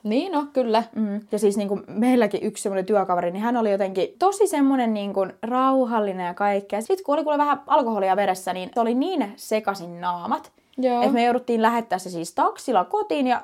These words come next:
Speaker 2: jouduttiin sanoa sille taksikuskille, että sun on ihan oikeesti saatettava toi ovelle asti, et se ei niinku, tiedätkö sä, sammu
Speaker 1: Mm.
Speaker 2: siihen johonkin
Speaker 1: Joo,
Speaker 2: lumeen
Speaker 1: joo.
Speaker 2: ja niinku op, henkiä pois.
Speaker 1: Voi että.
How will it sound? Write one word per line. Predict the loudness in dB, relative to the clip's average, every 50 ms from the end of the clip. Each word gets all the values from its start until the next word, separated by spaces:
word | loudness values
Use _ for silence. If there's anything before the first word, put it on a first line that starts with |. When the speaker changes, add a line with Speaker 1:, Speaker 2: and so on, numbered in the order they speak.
| -8 -6
Speaker 2:
jouduttiin | -2 0 2 2 0 0 -4 -2 0
sanoa | 2 2 2 2
sille | 0 -4 -4
taksikuskille, | 0 0 0 0 0 -4 -8 -8 -8 -10 -10 -8 -8
että | -8 -8 -4
sun | -4 -2 0
on | 0 -2 -2
ihan | 0 2 2 2 2 0 -2 -2 -2
oikeesti | 0 2 2 2 0 0 -2 -4 -4 -4 -2 -2 -4 -4 -4 _ _ _
saatettava | -8 0 2 4 4 4 2 0 -4 -2 0 2 2 2
toi | 2 2 0 0 2
ovelle | 2 4 6 6 4 4 2
asti, | 2 2 0 -2 -4 -8 -10
et | -8 -6
se | -6 -6
ei | -6
niinku, | -6 -10 -8 -8 -10 -10 -10 _ _ _ _ _ -4
tiedätkö | -2 -2 -2 0
sä, | 0 0 0 0
sammu | 2 2 0 0 0 -2 -2
Speaker 1:
Mm. | 0
Speaker 2:
siihen | 2 4 4 4 4 4 4
johonkin | 2 2 0 -2 -8 -10 -10 _ _ _ _ _ _ 0
Speaker 1:
Joo, | 4 4 6
Speaker 2:
lumeen | 6 6 4
Speaker 1:
joo. | 4
Speaker 2:
ja | 2 -2
niinku | -4 -8 -8 -10 -10 -10 -12 _ _ -16 -16 -16 _ _ -10
op, | -10 -10 -10 _ _ _ _ _ _ -6 -6
henkiä | -6 -4 -4 -8 -8
pois. | -6 -8 -8 -8 -10 -14 -20 _ _ _ _ _ -16
Speaker 1:
Voi | -14 -10 -8 -6 -6 -6 -8
että. | -10 -12 _ _ _ -20